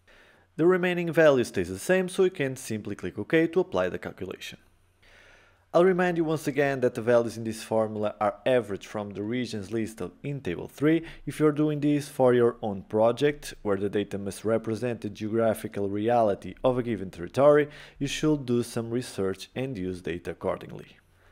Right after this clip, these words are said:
Now we'll move on to calculating the above ground biomass, the A G B. I'll open the field calculator again, check the box to update an existing field and select the appropriate field. In the Excel file we'll use this specific formula.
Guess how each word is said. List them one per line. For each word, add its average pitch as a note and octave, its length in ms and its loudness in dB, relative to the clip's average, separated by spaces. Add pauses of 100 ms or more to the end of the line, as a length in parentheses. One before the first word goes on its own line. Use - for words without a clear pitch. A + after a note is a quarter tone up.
(720)
Now F3+ 260 2
we'll F3 100 4
move D#3 240 -2
on D3 300 4
to C3 120 -4
calculating A#2+ 640 0
the A2 160 0
above G#2+ 320 2
ground G#2+ 300 -2
biomass, G2 600 -4
the - 240 -8
A F2 140 -10
G F2+ 220 -16
B. F#3 360 -6 (560)
I'll E3+ 180 6
open D#3+ 260 2
the C#3+ 80 -2
field C3+ 260 -2
calculator A2 540 0
again, D#3+ 440 -2
check - 400 0
the G#2 60 -8
box G2+ 460 0
to G#2+ 100 -8
update G#2+ 380 -4 (160)
an E3 120 -4
existing G2 440 -8
field F3+ 340 4
and A#2 140 0
select F#2 340 -6
the F2 120 -8
appropriate E2+ 500 -10
field. F3 340 2 (1200)
In G3 160 0
the F#3+ 80 6
Excel F3+ 260 4
file D3 420 8
we'll C3 240 6
use B2+ 280 0
this A#2 160 -2
specific - 640 -10
formula. D#3+ 640 2